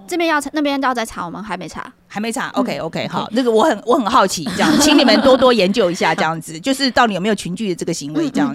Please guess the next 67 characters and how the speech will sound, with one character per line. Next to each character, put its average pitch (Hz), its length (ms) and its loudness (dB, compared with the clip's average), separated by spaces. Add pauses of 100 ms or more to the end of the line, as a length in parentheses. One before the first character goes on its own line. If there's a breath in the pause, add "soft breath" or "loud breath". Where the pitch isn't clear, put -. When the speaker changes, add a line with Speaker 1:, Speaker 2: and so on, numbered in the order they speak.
(100)
Speaker 2:
子。 214 140 -8
Speaker 1:
嗯， - 20 -14
嗯， - 20 -16
嗯。 - 400 -12
Speaker 2:
OK， 220 240 -2 (220 loud breath)
所 - 120 -2
以 440 60 2
我 285 220 2
觉 294 240 -2
得 294 180 2
这 320 140 -4
个 285 100 0
东 285 160 4
西 269 180 0
是 254 140 -4
这 226 140 -6
样 180 240 0
子 156 120 -8
啦， 120 100 -8
哈， 131 220 -6
Speaker 1:
嗯。 151 60 -8
Speaker 2:
就 294 100 -2
是 285 160 -2
说， 302 320 0 (640 soft breath)
呃， 247 580 4 (600)
我 285 100 4
觉 349 260 2
得 311 300 4 (680)
大 294 200 2
家 277 160 2
都 269 160 2
很 202 200 0
冲 190 340 -2
动， 156 320 -4
我 185 100 -2
觉 180 160 -2
得 175 80 -2
现 190 280 -2
在， 165 220 0
因 311 140 -2
为 339 60 0
我 269 80 2
觉 220 160 0
得 254 100 -2
这 262 80 -8
个 269 140 -2
新 269 160 -2
闻 190 140 -4
出 247 140 -8
来 165 120 0
的 170 140 -4
时 190 160 -10
候， 220 180 -2
说 - 180 -10
实 - 120 -10
在， 240 80 -4
他 214 120 -4
就 226 140 -10
不 220 160 -18
过 240 140 -6
是 226 100 -14
讲 - 240 -12
一 - 140 -20
句 208 160 -8
话 156 280 -4
嘛。 - 340 -12
Speaker 1:
嗯。 254 220 -4